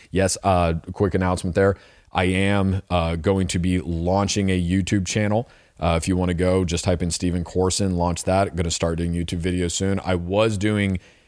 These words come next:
video podcasts there for a while. Some of the old episodes are on there. That's not what I'm talking about. I will be doing YouTube dedicated videos on topics like, like this. So if you're interested, just type in my name, Steven Corson, on YouTube, subscribe.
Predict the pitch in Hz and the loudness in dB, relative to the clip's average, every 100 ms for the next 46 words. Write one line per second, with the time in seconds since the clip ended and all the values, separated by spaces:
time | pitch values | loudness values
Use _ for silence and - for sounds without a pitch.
0 | - 101 95 90 - 95 92 101 95 101 | -2 0 2 0 0 0 0 2 0 0
1 | 98 98 98 98 95 92 90 87 90 87 | -2 0 2 2 0 -2 0 0 0 0
2 | 95 87 90 90 92 92 90 - _ - | -2 0 0 0 0 0 -2 -8 _ -4
3 | 87 - 87 85 90 82 85 85 87 87 | -2 0 0 0 0 0 0 0 0 0
4 | - 85 87 87 85 87 85 85 107 - | 0 -2 0 0 0 0 -2 0 0 0
5 | 107 87 95 92 82 92 82 90 87 90 | 0 2 0 0 0 0 0 0 2 0
6 | 80 - 87 90 85 85 82 - 82 80 | 0 -2 -2 -2 0 -2 -2 -4 -2 -2
7 | - - _ 80 85 85 95 90 - - | -4 -14 _ -4 -2 -2 -2 -2 -4 -16
8 | _ - 90 113 117 107 95 95 101 90 | _ -12 -2 0 2 0 0 -2 0 0
9 | 87 - 95 92 101 95 90 87 82 92 | -2 0 0 2 0 2 2 0 0 -2
10 | 90 87 92 92 95 90 82 85 85 - | -2 0 -2 0 0 0 0 0 0 -2
11 | 78 - 92 90 92 90 | -6 -4 0 2 4 2